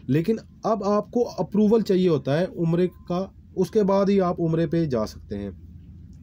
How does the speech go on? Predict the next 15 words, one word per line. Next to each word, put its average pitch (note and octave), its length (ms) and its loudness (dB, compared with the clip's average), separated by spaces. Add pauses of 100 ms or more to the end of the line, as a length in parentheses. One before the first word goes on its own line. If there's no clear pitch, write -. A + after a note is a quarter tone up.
(680)
तो E3+ 180 4
अथमरना A3 580 2
डाउनलोड F3 380 2
करके E3 340 0
इसकी G3 600 0
लॉग E3+ 380 2
इन F#3+ 100 4
करके E3+ 380 0
आप D3+ 340 -4
अपना E3 300 -2
अप्रूवल D#3 460 0
ख़ुद - 260 -2
बना A#2 280 0
सकते F#2+ 320 -6
हैं A2 220 -2